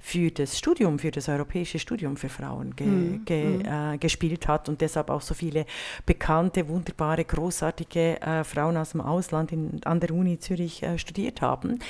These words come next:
Speaker 1: Aber,
Speaker 2: Auch
Speaker 1: äh,
Speaker 2: bereits
Speaker 1: ähm,
Speaker 2: seit dem neunzehnten Jahrhundert, seit
Speaker 1: Emily
Speaker 2: Mitte des neunzehnten
Speaker 1: Kempin
Speaker 2: Jahrhunderts, ja.
Speaker 1: Genau, Mitte des neunzehnten
Speaker 2: Ja.
Speaker 1: Jahrhunderts. Emily Kempin
Speaker 2: Spiri,
Speaker 1: Spiri hat
Speaker 2: genau.
Speaker 1: ja schon
Speaker 2: Die eine, eine
Speaker 1: versucht
Speaker 2: ganz schreckliche,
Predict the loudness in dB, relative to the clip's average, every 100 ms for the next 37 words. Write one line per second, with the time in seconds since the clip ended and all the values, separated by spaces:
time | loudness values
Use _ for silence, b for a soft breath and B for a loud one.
0 | B B B B 6 8 8 10 12 10
1 | 10 8 6 4 0 2 6 6 6 6
2 | 4 2 4 4 4 0 6 8 10 8
3 | 6 6 6 6 8 8 6 2 -4 -6
4 | -6 -10 -4 6 8 10 8 4 0 -2
5 | 2 2 0 0 -2 0 -2 -2 -4 -2
6 | 2 4 4 4 2 -2 -2 0 0 4
7 | 4 4 2 0 2 6 8 8 6 4
8 | 0 0 6 8 8 6 8 8 8 8
9 | 8 10 10 6 2 4 4 4 0 4
10 | 6 6 4 4 4 2